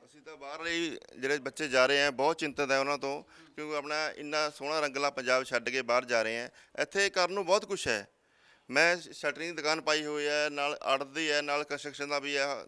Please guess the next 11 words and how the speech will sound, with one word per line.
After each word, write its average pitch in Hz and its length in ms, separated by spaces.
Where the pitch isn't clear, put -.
ਥੋੜ੍ਹਾ 139 200
ਮੋਟਾ। 143 180
ਪਹਿਲਾਂ 175 200
ਫੈਕਟਰੀਆਂ 175 380
ਸੰਘਰਸ਼ 185 340
ਵੀ 170 120
ਕਰਿਆ, 160 320
ਦਿਹਾੜੀ 160 300
ਵੀ 175 120
ਕਰੀ 135 280
ਹੈ। 135 160